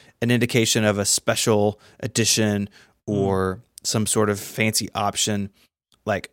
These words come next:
Speaker 1: over time. Like, that, that's sort of a, a mark in the, the watch world. And, and maybe Apple's just trying to crib that a little bit and, and sort of step into that world. But, um, you know, it's fine. I,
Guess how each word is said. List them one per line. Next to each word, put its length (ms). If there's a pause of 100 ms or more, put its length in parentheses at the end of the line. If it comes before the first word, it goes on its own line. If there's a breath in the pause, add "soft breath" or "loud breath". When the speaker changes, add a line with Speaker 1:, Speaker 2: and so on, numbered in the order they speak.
Speaker 1:
over 420
time. 400 (180)
Like, 120 (100)
that, 160
that's 240
sort 300
of 120
a, 440 (680 soft breath)
a 100
mark 360
in 300
the, 340
the 140
watch 360
world. 340 (140)
And, 560 (240)
and 380
maybe 260
Apple's 320
just 160
trying 160
to 60
crib 260
that 140
a 80
little 160
bit 240
and, 180
and 100
sort 140
of 80
step 320
into 160
that 180
world. 400 (600 soft breath)
But, 200
um, 440 (520)
you 60
know, 80
it's 140
fine. 240
I, 80